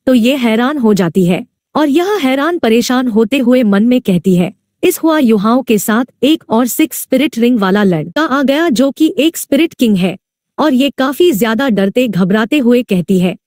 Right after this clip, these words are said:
'हे भगवान, अब हम क्या करें? आखिर हम इसे फाइट कैसे कर सकते हैं? यहाँ पर मैं और नहीं रह सकता हूँ।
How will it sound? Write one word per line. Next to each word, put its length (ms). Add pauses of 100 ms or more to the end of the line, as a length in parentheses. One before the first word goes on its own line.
(200)
'हे 100
भगवान, 540 (840)
अब 140
हम 200
क्या 200
करें? 300 (840)
आखिर 320
हम 200
इसे 320
फाइट 340
कैसे 320
कर 140
सकते 380
हैं? 180 (280)
यहाँ 280
पर 160
मैं 280 (120)
और 140
नहीं 280
रह 140
सकता 300
हूँ। 240